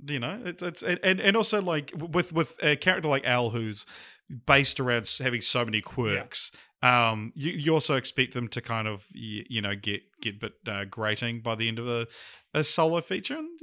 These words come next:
Speaker 1: they didn't.
Speaker 2: And
Speaker 1: Like,
Speaker 2: they,
Speaker 1: it's,
Speaker 2: they
Speaker 1: yeah.
Speaker 2: even go as far as to do the, the, um, the, the s-, the sin of the spin-off, the sin-off, and explain his quirks in this film. They explain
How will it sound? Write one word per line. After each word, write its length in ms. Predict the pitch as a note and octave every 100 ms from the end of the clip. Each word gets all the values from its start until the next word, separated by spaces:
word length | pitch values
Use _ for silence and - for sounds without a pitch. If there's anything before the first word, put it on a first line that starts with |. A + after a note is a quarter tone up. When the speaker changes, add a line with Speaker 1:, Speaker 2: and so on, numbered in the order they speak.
| A3+
Speaker 1:
they 100 | C4
didn't. 240 | - C#4
Speaker 2:
And 180 | A3+ A3
Speaker 1:
Like, 200 | A3 A3+
Speaker 2:
they, 80 | -
Speaker 1:
it's, 200 | A3+ F#3
Speaker 2:
they 180 | A3+ -
Speaker 1:
yeah. 80 |
Speaker 2:
even 300 | G#3+ A3 A3 G#3
go 200 | G#3+ G#3+
as 140 | -
far 340 | G3 G3 G3
as 140 | G3 -
to 100 | F#3
do 240 | D#3 F3+
the, 300 | E3+ E3+ E3 D3 - -
the, 280 | C#3+ E3+ F3
um, 320 | D#3+ D#3 D3+ D3+ -
the, 360 | D3 D#3+ D3+ B2+ _ - -
the 140 | D3+
s-, 200 | D3 - - D#3+
the 340 | D3 D#3+ D3+ -
sin 400 | - - A#3 G3
of 140 | E3+
the 100 | D3+
spin-off, 560 | D3 - F#3+ C#3 D3+ - - -
the 80 | D#3
sin-off, 640 | D3 G#3 G3+ C#3+ E3 - - - - -
and 320 | F3+ E3+ E3 F3
explain 600 | - - - F#3+ A#3 F3
his 180 | D#3+
quirks 500 | - E3+ B2+ A2 -
in 200 | F3+ C3
this 180 | A#2 -
film. 260 | - G#2+ G2
They 180 | B2+ D#3+
explain 560 | D#3+ - F3+ F#3 F#3